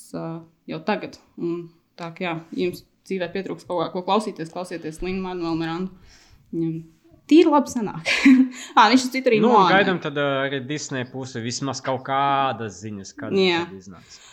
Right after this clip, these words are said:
Speaker 1: Bet, ā, ja jūs gribat pakavēt sev laiku vēl citādi, tad ir arī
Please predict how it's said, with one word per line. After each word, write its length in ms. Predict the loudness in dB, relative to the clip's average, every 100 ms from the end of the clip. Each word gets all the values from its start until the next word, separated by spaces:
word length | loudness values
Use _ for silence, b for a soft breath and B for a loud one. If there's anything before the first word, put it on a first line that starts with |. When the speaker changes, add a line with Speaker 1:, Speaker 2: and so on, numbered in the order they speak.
| B B
Speaker 1:
Bet, 320 | 2 2 2
ā, 220 | 2 4
ja 300 | 2 -2 -4
jūs 120 | -4 -4
gribat 280 | -4 -2 2
pakavēt 420 | 2 4 2 0
sev 200 | -2 2
laiku 340 | 2 2 -2
vēl 220 | 2 2 2
citādi, 380 | 0 -4 -2 -2
tad 160 | -4
ir 180 | -6 -6
arī 220 | -4 -4